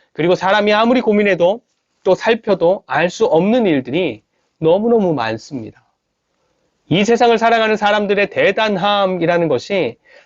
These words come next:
딱 그 정도라는 것입니다. 알 수도 없고 알지도 못하는 것들이 더 많은 세상 속에서 얼마 알지 못한 채로 살아가는 인생,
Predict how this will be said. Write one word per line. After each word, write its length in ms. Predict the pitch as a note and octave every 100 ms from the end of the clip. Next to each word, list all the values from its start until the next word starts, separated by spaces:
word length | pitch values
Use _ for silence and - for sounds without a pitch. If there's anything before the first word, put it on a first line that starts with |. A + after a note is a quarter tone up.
| _
딱 300 | E3+ F3 - -
그 120 | D3+
정도라는 1080 | E3 G#3 G#3 F#3 E3+ D#3+ D3 B2+ A#2+ A2+ B2+
것입니다. 640 | B2+ - A#2 G#2 A#2+ A2 _ _ _ _ _
알 160 | A2+ B2+
수도 320 | - D3+ D#3
없고 540 | C#3+ - F3 D#3+ A2+ _ _ -
알지도 520 | A#2+ E3 F#3+ F#3+ F3+
못하는 460 | C3+ E3 G3 G3+ F#3+
것들이 280 | F3+ F3+
더 360 | F3 E3 A#3+ C4+
많은 280 | B3 G3+ F#3+
세상 240 | F3 F#3
속에서 580 | - C3+ A2 C3+ D3 A2+ _ _ _ _
얼마 300 | C#3+ A3+ A#3+
알지 280 | G#3+ A3 A3+
못한 440 | G3 G3+ A3+ A3
채로 320 | - G3 G3
살아가는 500 | F#3 F3+ F3 D#3+ D#3+
인생, 680 | C#3+ C#3 C3+ D3 D3+ A#2